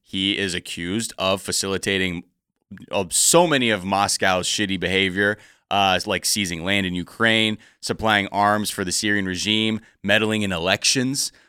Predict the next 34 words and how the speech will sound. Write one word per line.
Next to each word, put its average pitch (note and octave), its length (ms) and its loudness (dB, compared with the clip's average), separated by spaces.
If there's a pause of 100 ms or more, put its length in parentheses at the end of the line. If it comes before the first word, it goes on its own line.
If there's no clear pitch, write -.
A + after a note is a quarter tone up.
(140)
Uh, C#3 60 4
and C#3+ 100 4
so E3 60 2
we're D#3+ 40 6
like, C3 160 4
"Yeah, C#3+ 160 6
yeah, G#2 200 2
we A#2 100 2
should C#3 200 -2
sanction G2 380 0
this D#2 140 -8
dude." F#2+ 240 -4
But A2 140 -2
then A#2 160 2
Steve A#2 260 2
Mnuchin C#3 440 4
in B2 100 4
December A#2+ 560 2 (220)
was A#2+ 120 0
like, B2 200 4
"Yeah, D3+ 160 8
we're F3+ 100 4
gonna A3+ 140 4
actually, C3+ 380 4
uh, F#2+ 260 4 (100)
lift G#2+ 240 0
these E2 180 -6
sanctions." F2 380 -4
We A#2+ 80 -2
covered D3 300 0
that G#2+ 120 6
a G2 40 2
little G2 200 0
bit. F2+ 240 0